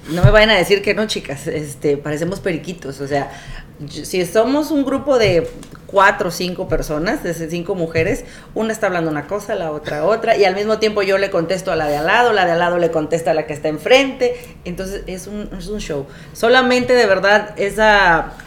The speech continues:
coordinación y esa organización que tienen las pláticas de mujeres solamente es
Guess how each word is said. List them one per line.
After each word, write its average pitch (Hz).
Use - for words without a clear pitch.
coordinación 202
y 208
esa 208
organización 185
que 202
tienen 202
las 175
pláticas 185
de 175
mujeres 175
solamente 185
es 165